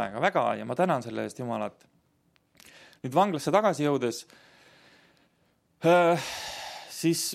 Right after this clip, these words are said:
noh, loomulikult ma rääkisin kambrikaaslasele Igorile, nemad tänasid Jumalat <laughs> ja, ja noh, täielik ime. Sealsed mehed teavad ju kõik seda, äh, kuidas see kohtupraktika käib ja millised on tavapärased karistused.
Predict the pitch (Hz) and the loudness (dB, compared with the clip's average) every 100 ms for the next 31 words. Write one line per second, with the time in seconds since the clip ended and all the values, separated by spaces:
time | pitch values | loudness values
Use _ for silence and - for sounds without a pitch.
0 | - - 110 165 165 160 135 131 139 139 | -10 -10 -2 2 2 2 0 2 4 2
1 | - 127 185 175 170 170 165 135 123 175 | 2 4 4 6 2 2 -2 0 2 4
2 | 170 160 156 156 151 - 131 135 139 151 | 4 4 4 4 2 -4 -4 -2 0 0
3 | 143 139 156 147 139 139 - 151 139 - | 0 0 0 2 2 -2 -6 -6 -6 -8
4 | - 135 131 135 139 131 139 135 - - | -2 2 2 0 -2 -2 -2 -4 -8 -14
5 | - 101 151 151 139 185 165 120 110 _ | -8 0 2 2 0 2 2 0 -4 _
6 | _ _ - 147 135 135 156 147 139 147 | _ _ 2 2 4 0 -2 -2 2 2
7 | 135 127 135 151 143 127 117 113 - - | 2 0 2 0 0 -4 -2 -4 -8 -20
8 | _ _ _ 117 113 110 110 113 - 135 | _ _ _ -12 -10 -8 -8 -10 -4 -2
9 | 123 - 143 - 127 131 127 139 151 131 | -2 -2 -4 -2 -4 -4 -8 -4 0 0
10 | 110 110 110 - 123 117 117 120 117 117 | 0 -6 -8 -8 -6 -6 -6 -6 -6 -8
11 | 113 - 151 123 113 110 107 131 127 - | -4 2 4 4 0 -4 -6 -6 -6 -8
12 | - 107 | -12 -16